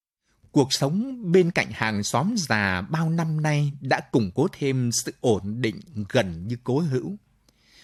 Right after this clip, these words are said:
Vậy mà, sự có mặt của người mẹ trẻ và đứa con nhỏ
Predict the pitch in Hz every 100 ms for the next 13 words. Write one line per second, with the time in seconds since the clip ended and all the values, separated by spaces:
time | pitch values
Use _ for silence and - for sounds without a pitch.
0 | _ 123 165 156 135 123 113 98 - _
1 | _ _ - 190 - 196 226 120 - 107
2 | 107 104 117 101 104 117 95 80 92 _
3 | 107 107 98 90 101 147 - 175 160 107
4 | 92 78 85